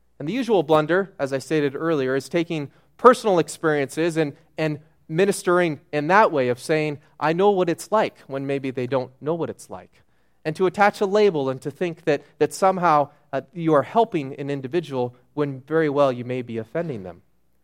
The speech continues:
There's a great article I read earlier this week, uh, by an author named Paige Benton Brown,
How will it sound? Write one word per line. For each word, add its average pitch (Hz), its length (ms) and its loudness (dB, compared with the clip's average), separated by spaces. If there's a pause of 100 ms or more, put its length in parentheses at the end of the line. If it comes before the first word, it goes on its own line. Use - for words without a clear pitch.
(400)
There's 151 100 -10
a 151 40 -6
great 190 260 4
article 175 400 6
I 143 100 6
read 143 380 4 (580)
earlier 170 320 4
this 147 260 -2
week, 156 340 -2 (140)
uh, 131 100 -4
by 131 200 0
an 139 80 -2
author 156 380 2
named 131 220 -6
Paige 170 320 -4
Benton 143 400 -2
Brown, 117 460 -6